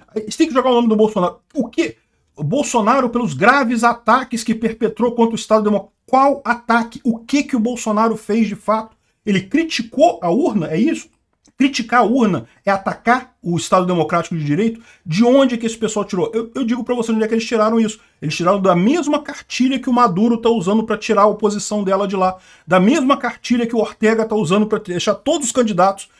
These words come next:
que podem ganhar dele inelegíveis, né? É, é, é, qualquer coisa que o cara faça, tá atacando a democracia, pronto, né? Tira o cara do poder.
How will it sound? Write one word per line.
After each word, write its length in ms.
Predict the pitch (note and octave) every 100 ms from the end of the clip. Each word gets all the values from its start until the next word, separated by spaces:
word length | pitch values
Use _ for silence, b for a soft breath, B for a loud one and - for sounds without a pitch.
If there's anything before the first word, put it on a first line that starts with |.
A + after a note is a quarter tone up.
| b b
que 120 | A3
podem 400 | G3 G#3 G#3 G3+
ganhar 260 | F#3+ F#3
dele 300 | F3+ F3 G#3 G#3+
inelegíveis, 760 | A3 A3+ B3 G3 A#3 D3 A#2
né? 200 | D#3+ A3+ A3+ b b b b
É, 60 |
é, 40 | - - - C3
é, 380 | B2 D3 C3 B2 -
qualquer 300 | F#3 G3 F#3
coisa 180 | F3 E3
que 60 |
o 40 | E3+
cara 200 | G#3 G#3+
faça, 340 | A3+ B3 B3+
tá 120 | B3
atacando 360 | A#3+ B3 A3 G#3
a 40 |
democracia, 680 | G#3 A3+ A#3 B3 - C4+ D#4
pronto, 460 | D#4 A3+ A#3 A3+ D3+
né? 160 | F#3+ -
Tira 220 | - A3
o 80 | A3+
cara 280 | G3+ G#3
do 100 | G#3
poder. 420 | G#3 A3+ F3+ D#3